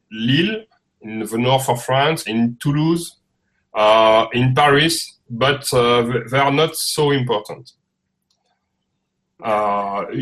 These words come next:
I also like a festival which is close, uh, Nantes, uh, in the, in the west of France. But for me, the three convention I have to go each year, it's Cannes, Indianapolis,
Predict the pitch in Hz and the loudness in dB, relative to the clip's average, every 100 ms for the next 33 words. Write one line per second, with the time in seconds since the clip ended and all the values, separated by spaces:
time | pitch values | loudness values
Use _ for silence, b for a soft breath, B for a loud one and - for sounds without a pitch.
0 | 120 - 123 143 160 - 160 151 160 170 | -8 -2 0 2 2 0 0 2 2 2
1 | 165 131 120 151 135 - 139 143 139 127 | 2 0 0 -2 -4 -6 -2 -2 -2 -4
2 | 127 127 120 - 120 123 117 107 104 104 | -4 -6 -8 -6 -4 -4 -4 -4 -4 -4
3 | 104 101 101 113 131 - - - - 101 | -4 -6 -4 0 0 -2 -8 -16 -10 -4
4 | 98 107 107 107 104 104 104 104 104 110 | -4 -4 0 2 4 2 0 -4 -2 0
5 | 131 131 123 - 120 135 143 - _ _ | 0 0 -4 -2 -2 -2 -6 -12 _ _
6 | _ _ _ _ _ - 98 - - _ | _ _ _ _ _ -4 -4 -4 -16 _
7 | _ _ _ _ _ _ _ _ _ _ | _ _ _ _ _ _ _ _ _ _
8 | _ _ _ _ _ _ - 180 180 196 | _ _ _ _ _ _ 0 4 6 4
9 | 220 180 135 127 - 214 185 170 170 165 | 4 2 2 2 0 0 2 2 2 2
10 | 165 143 127 147 180 - 151 127 131 127 | 0 0 0 0 -2 -4 -6 -4 -4 -6
11 | _ _ _ _ _ _ _ _ _ 147 | _ _ _ _ _ _ _ _ _ -6
12 | 143 143 127 147 160 - 117 - - - | -4 -2 0 -2 -4 -6 -8 -6 -12 -12
13 | - 151 160 170 - _ _ 143 143 151 | 0 2 4 0 -4 _ _ -4 2 2
14 | 147 - 143 135 131 - - | 2 0 0 -2 -4 -6 -12